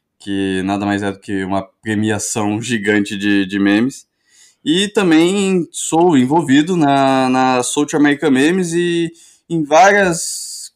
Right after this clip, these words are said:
coisas, ações, tudo que envolva memes e criação dentro da Flox, a agência Flox do Rio de Janeiro. É isso.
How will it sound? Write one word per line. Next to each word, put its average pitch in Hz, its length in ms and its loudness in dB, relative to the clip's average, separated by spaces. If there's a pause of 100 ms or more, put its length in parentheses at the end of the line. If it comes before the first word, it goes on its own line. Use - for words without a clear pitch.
(100)
coisas, 170 580 4
ações, 156 720 2
tudo 165 300 -4
que 165 100 -2
envolva 139 380 4
memes 135 480 4
e 123 160 -2
criação 123 800 -2 (280)
dentro 117 920 -2
da 110 180 2
Flox, - 720 -2
a 107 120 -2
agência 110 460 -6
Flox - 800 -6
do 104 520 -4
Rio 113 120 -2
de 110 80 -10
Janeiro. 107 460 0 (340)
É 151 120 0
isso. - 380 -4